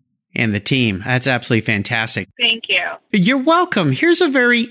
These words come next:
Speaker 1: introspective question, Melissa. If you were a motorcycle,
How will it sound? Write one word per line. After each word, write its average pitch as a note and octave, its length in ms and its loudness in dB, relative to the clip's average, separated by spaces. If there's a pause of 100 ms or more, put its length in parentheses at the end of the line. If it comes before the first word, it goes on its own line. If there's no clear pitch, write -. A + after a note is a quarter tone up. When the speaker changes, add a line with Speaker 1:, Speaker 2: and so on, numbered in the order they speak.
(120)
Speaker 1:
introspective G3+ 840 0
question, C#3 420 0
Melissa. A#2+ 420 2
If F3+ 200 0
you D#4 140 4
were D#4+ 180 4
a F#3 320 0 (100)
motorcycle, D#3 1120 2